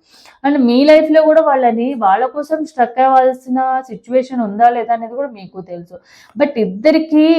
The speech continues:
స్ట్రక్ పొజిషన్‌లో ఉండకూడదని తెలిసినా, వాళ్ళు మళ్ళీ తిరిగి రారని తెలిసినా, వాళ్ళ గురించే మీరు ఆలోచిస్తూ బాధపడుతూ కూర్చుని, టైమ్ వేస్ట్ and ఆ మెమరీస్‌లో బతకడం వలన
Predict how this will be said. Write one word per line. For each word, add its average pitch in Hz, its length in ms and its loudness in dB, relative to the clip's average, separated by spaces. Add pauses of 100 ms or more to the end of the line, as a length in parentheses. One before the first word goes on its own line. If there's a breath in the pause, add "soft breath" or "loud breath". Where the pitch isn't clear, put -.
(140)
స్ట్రక్ - 280 -10
పొజిషన్‌లో 302 560 0
ఉండకూడదని 294 760 2
తెలిసినా, 208 360 -2 (280)
వాళ్ళు 277 260 -2
మళ్ళీ 220 240 -6
తిరిగి 240 320 -6
రారని 285 400 -2
తెలిసినా, 202 480 -4 (640 soft breath)
వాళ్ళ 180 260 -2
గురించే 277 420 2
మీరు 311 200 2
ఆలోచిస్తూ 277 560 0
బాధపడుతూ 254 520 0
కూర్చుని, 233 580 -8
టైమ్ 208 340 -4
వేస్ట్ 277 260 -2
and 240 200 0 (640 loud breath)
ఆ 226 100 -2
మెమరీస్‌లో 240 600 0
బతకడం 247 500 -2
వలన 190 380 -6